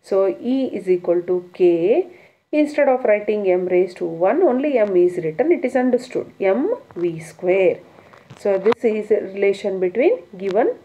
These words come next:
quantities. Here you don't know the value of this K constant. Actually, this is the drawback or disadvantage of dimensional formula. Okay,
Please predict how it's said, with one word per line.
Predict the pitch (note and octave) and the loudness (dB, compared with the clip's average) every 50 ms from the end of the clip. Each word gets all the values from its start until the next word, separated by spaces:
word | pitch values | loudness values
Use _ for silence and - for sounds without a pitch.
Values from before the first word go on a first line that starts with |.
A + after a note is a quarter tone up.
| _ _ | _ _
quantities. | - F#3+ D#3+ D#3 D#3+ D#3+ E3+ E3+ - - G3 G3+ F#3+ E3+ D#3+ D#3+ D#3+ - - _ _ _ _ _ _ _ _ _ _ _ _ _ _ _ _ _ _ _ _ _ _ _ _ _ _ _ _ _ _ _ _ _ | -4 -2 -2 -2 -4 -6 -10 -8 -6 -4 -4 -2 -2 -4 -4 -6 -10 -18 -20 _ _ _ _ _ _ _ _ _ _ _ _ _ _ _ _ _ _ _ _ _ _ _ _ _ _ _ _ _ _ _ _ _
Here | B3+ C#4 D#4 E4 | -2 0 2 2
you | D#4+ D4 C#4+ C4+ | 2 2 2 4
don't | A#3+ C4 B3+ B3 | 4 4 4 2
know | A#3 A3 | 0 0
the | A3 G#3 | 0 2
value | G3+ F3 E3+ F#3 F#3+ F#3+ F3+ | 2 2 2 2 0 2 2
of | F3+ F#3 F#3 - | 2 0 0 0
this | G3+ B3 - - - - - - | 0 0 0 -2 -10 -20 -14 -4
K | - F#3+ F3+ F3+ F3+ F3 F3 | 0 2 2 2 2 0 -2
constant. | D3 D3+ D#3+ - - - - D3+ C#3+ C#3+ - - - - - _ _ _ _ _ _ _ - _ _ _ - | -4 -4 -6 -10 -10 -8 -8 -8 -8 -8 -10 -10 -12 -12 -14 _ _ _ _ _ _ _ -20 _ _ _ -8
Actually, | G3 F#3+ - - B3 A#3+ A3 | -8 -4 0 0 0 0 0
this | G3+ A3+ A#3+ - C4+ | -2 -2 -2 0 -2
is | C4 A#3 G#3 | -2 0 0
the | G#3+ G#3 | 0 0
drawback | - F#3 F#3 F#3 F#3 F3+ G#3 G3+ G#3 G3+ - | 0 0 0 0 0 0 0 -2 -2 -2 -2
or | F#3+ E3+ E3+ | -2 -2 0
disadvantage | E3 F#3+ A#3+ A#3+ - A3+ F#3 E3+ G#3 F#3 F3 F3+ F3+ F#3 F3+ F3+ F3 - | 0 0 0 2 0 -2 -2 -2 0 0 0 0 -2 -2 -2 -2 -2 0
of | G3+ B3 E4+ F#4+ - - _ _ _ _ - | 0 0 0 0 -4 -8 _ _ _ _ -6
dimensional | F3 E3 E3 E3+ E3+ F3+ F3+ - - B3 C#4 F4+ G4+ - | -4 -4 -4 -2 -4 -4 -6 -6 -4 -2 -2 -2 -2 -2
formula. | - F#3+ D#3+ D#3 D#3 - - B2 - - _ _ _ _ _ _ - - _ - | -4 -8 -8 -6 -8 -14 -16 -16 -18 -18 _ _ _ _ _ _ -8 -8 _ -8
Okay, | F#3+ F#3+ - F4 G4+ | -12 -6 -2 -2 -4